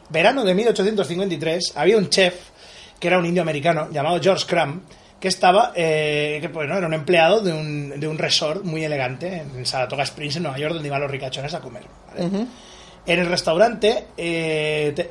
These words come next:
Speaker 1: pues, Cram preparaba patatas fritas, que eran, pues, lo, lo más. O sea, un chef bastante bueno y a la gente, pues, le gustaban las patatas fritas de Cram. Pero, eh, lo que pasa es que un día uno, uno de los comensales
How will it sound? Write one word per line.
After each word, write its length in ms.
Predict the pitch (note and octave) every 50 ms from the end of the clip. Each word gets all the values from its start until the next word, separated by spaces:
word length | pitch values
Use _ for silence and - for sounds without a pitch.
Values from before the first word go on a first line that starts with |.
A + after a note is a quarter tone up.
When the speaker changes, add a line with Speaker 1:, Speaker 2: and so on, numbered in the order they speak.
| -
Speaker 1:
pues, 320 | - D#3+ C#3+ - - - - - - - - F#3 -
Cram 380 | - F#3 F3 E3 F#3+ G#3+ G#3+ -
preparaba 400 | - F3+ D3 D3+ C#3+ C3 C#3+ D#3 D#3+
patatas 300 | D3 B2+ C3 C#3 C3+ -
fritas, 440 | - F3 E3 E3+ E3+ F#3+ G#3 G3+
que 140 | - - D#3+
eran, 200 | C3+ B2+ D#3 E3
pues, 160 | - D#3 C3
lo, 300 | G#2+ G2+ - - - - -
lo 120 | G#2+ G#2
más. 280 | G#2 G#2+ F#2 - - - -
O 40 |
sea, 140 | - - A2+
un 120 | G#2+ G#2+ G#2
chef 180 | - A#2 G#2+ A#2
bastante 340 | A#2 G#2+ A#2+ B2 A#2+ D3
bueno 400 | D#3 F#3 A3 A#3 A3+ B3 B3+ B3+
y 60 | A#3 E3+
a 40 |
la 60 | C3 -
gente, 200 | - - - C#3+
pues, 100 | C#3 C#3+
le 60 | C3 B2
gustaban 300 | A#2+ - - C#3 C#3 C#3
las 80 | B2+
patatas 260 | D3+ C#3+ C#3+ C3+ D#3
fritas 220 | - D3 D3+ E3 E3
de 100 | D#3 C#3
Cram. 260 | D3 C#3+ C3+ C3 A2 - - - - - - - - - - - - - - - - - - -
Pero, 300 | G#3+ G#3+ G#3 G#3+ A#3+ A#3+ - - - - - - - - - - - - - - - -
eh, 920 | F3+ E3 C#3 C#3 C#3 C#3 C#3+ C#3+ C#3 C#3+ C#3 C#3 C#3+ C#3+ C#3+ C#3 C#3 C3 C3+ - - - - - - - - - - - - - - - - -
lo 120 | F3+ E3+
que 100 | E3+ G3+
pasa 260 | G3+ A#3 A3 - A#3
es 60 | A3+ -
que 160 | - G#3 A3
un 180 | - G3 G#3
día 300 | G#3 G#3+ G#3 G3 G#3 G#3 - - - -
uno, 420 | F#3+ F#3+ G3+ G3 G3 G3 G3 F#3+
uno 180 | F#3 F#3+ G#3 G3+
de 80 | G3
los 100 | G3 G3 G3
comensales 680 | - F#3 F3 D3+ - - F#3 F3+ F3+ G#3 G#3 - -